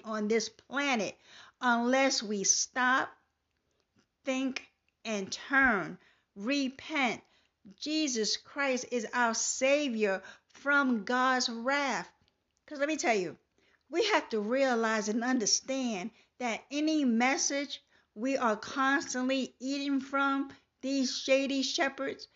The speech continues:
it leaves behind the sovereignty, the majesty, and the power of God, which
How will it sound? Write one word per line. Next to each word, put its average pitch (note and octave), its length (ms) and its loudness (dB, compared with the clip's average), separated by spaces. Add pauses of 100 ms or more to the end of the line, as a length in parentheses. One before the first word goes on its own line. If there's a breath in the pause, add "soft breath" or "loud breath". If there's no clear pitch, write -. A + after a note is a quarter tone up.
(300 soft breath)
it C4+ 180 4
leaves C4+ 500 0
behind B3+ 640 0
the F#3 140 0
sovereignty, C4 1040 0 (680)
the F#3+ 240 0
majesty, B3+ 1040 0 (640)
and A3 200 0
the F3+ 120 0
power C4 560 0
of G3 340 -4
God, A#3 460 2 (200 loud breath)
which C4 400 0